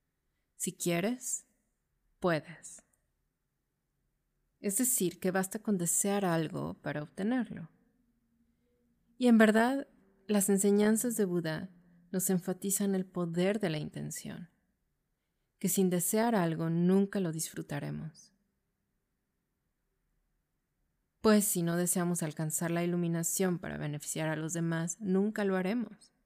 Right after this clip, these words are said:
Es cierto, el poder del deseo es enorme. Y en cierta medida, el que quiere puede.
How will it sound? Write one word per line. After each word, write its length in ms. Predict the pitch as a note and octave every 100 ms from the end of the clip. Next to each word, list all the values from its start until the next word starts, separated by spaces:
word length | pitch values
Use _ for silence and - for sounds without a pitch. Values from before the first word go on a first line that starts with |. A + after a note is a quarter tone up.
| _ _ _ _ _ _ _ _ _ _ _ _
Es 100 | A3+
cierto, 460 | - A3 A3 G#3+ -
el 120 | E3
poder 380 | - F3 F3 F#3+
del 180 | G3+ G3+
deseo 440 | F#3+ - E3+ D#3+
es 180 | F3 -
enorme. 800 | D#3 D#3+ F#3 B3 A3 D3+ E3 - _ _ _ _ _ _ _ _ _ _ _ _ _ _ _ _ _ _ _ _ _ -
Y 140 | G#3+
en 100 | G3
cierta 400 | F#3+ A#3 A3 B3+
medida, 640 | B3+ A#3+ F3+ D#3 D3 - _
el 160 | F3+ F3
que 160 | F3
quiere 380 | - - D#3 D3
puede. 560 | - - C#4 A#3 -